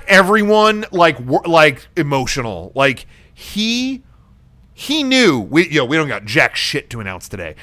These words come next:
He knew that in the back of his head, but he packaged it so good that people were,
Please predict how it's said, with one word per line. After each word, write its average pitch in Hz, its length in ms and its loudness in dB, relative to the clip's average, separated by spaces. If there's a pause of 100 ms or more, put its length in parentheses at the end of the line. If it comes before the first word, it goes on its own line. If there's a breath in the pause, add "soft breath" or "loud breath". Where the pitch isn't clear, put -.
He 254 160 -4
knew 294 120 -4
that 262 100 2
in 214 60 -4
the 214 60 -4
back 208 120 2
of 190 60 -2
his 160 100 -8
head, 170 180 0 (180 soft breath)
but 127 120 -6
he 214 500 -10 (180)
packaged 160 640 -6
it - 140 -10
so 139 420 -2
good 131 480 0 (1080)
that 110 600 0 (800)
people 131 400 0
were, 110 460 -2